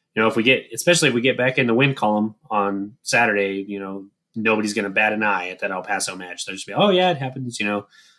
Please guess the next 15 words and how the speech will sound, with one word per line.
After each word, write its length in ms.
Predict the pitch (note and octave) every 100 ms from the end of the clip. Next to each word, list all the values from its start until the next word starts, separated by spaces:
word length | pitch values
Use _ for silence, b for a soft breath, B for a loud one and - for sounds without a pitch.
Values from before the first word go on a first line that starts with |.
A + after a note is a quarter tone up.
| _
uh, 100 | G#2
even 220 | F#2 G#2
though 120 | G2+ G2+
the 80 |
sky 260 | F#2+ A#2+ G2
was 140 | F2+
falling 360 | - F#2 F#2+ G2
when 140 | F#2+
it 80 | F#2
first 260 | - F#2 -
happened. 440 | G2+ F#2 F2 F2+
So 380 | - G2+ G2 G2 _ _ _ _ _
I, 200 | A2+ G2+
I 40 | A#2+
think 280 | B2+ A#2